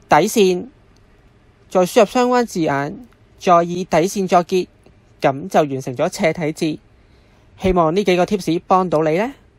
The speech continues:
有冇諗過用 WhatsApp 都可以搵到工？大家只需要點選本貼紙嘅連結，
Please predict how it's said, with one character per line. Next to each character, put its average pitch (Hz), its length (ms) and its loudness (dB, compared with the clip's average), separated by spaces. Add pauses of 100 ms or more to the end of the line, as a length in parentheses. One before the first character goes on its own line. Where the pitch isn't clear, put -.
(880)
有 156 160 -2
冇 170 140 2
諗 175 160 2
過 196 220 4
用 170 140 -2
WhatsApp 214 360 0
都 214 100 0
可 196 100 -2
以 170 100 -2
搵 147 220 -4
到 160 120 -4
工？ 240 240 -4 (200)
大 151 120 -2
家 180 240 2
只 170 160 -6
需 202 100 -2
要 185 80 -2
點 160 120 -4
選 180 260 -4
本 180 200 -4
貼 190 120 -6
紙 165 160 -6
嘅 190 80 0
連 135 200 -6
結， 175 220 -4